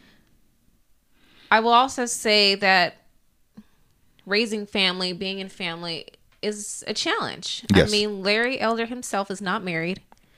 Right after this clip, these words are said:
Speaker 1: He doesn't have children.
Speaker 2: Mm.
Speaker 1: There could be a lot of reasons for that. Um, but
Speaker 2: That's a good point.
Speaker 1: that kinda goes to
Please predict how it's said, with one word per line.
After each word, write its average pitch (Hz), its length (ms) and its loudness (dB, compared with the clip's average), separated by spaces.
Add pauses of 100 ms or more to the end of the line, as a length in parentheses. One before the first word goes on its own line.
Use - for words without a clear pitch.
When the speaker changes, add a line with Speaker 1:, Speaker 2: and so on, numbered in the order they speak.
(240)
Speaker 1:
He 185 100 -12
doesn't 196 200 -4
have 220 200 -6
children. 180 500 -4
Speaker 2:
Mm. - 300 2 (360)
Speaker 1:
There 196 100 -6
could 190 140 -10
be 202 80 0
a 202 60 0
lot 180 260 4
of 254 80 -2
reasons 247 340 -6
for 170 140 -2
that. 170 420 0 (720)
Um, 185 560 -4 (440)
but 254 380 6
Speaker 2:
That's - 140 -20
a - 40 -20
good - 120 -12
point. - 140 -6
Speaker 1:
that 196 200 0
kinda 214 220 0
goes 214 400 -2
to 202 440 -4